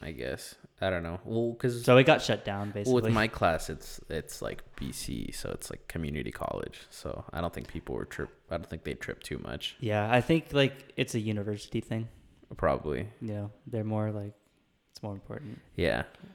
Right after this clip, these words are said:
Speaker 1: All right, Kyle. So, uh, speaking of important stuff, you know, this podcast is pretty important, and, uh, you were awol last week.
Speaker 2: <laughs>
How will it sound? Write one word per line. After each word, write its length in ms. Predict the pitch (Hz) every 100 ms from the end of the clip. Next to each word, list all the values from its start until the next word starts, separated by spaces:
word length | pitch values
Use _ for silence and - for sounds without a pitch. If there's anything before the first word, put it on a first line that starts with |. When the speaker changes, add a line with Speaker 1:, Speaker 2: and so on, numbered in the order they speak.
| _
Speaker 1:
All 80 | 113
right, 100 | 104
Kyle. 240 | - 95 95
So, 320 | - 95 95
uh, 180 | 95 95 - - _ _ - - - - _
speaking 420 | - - 127 143
of 100 | 127
important 420 | 117 107 151 156 123
stuff, 380 | - 98 -
you 60 | 110
know, 100 | 101
this 140 | 110 -
podcast 580 | - 127 - - -
is 80 | - -
pretty 180 | 101 90
important, 560 | - - 98 110 110
and, 240 | 107 104 104
uh, 240 | 101 98 101
you 160 | 120
were 160 | 131 120
awol 460 | - 147 170 110 87
last 360 | 78 - -
week. 300 | - - -
Speaker 2:
<laughs> 40 | -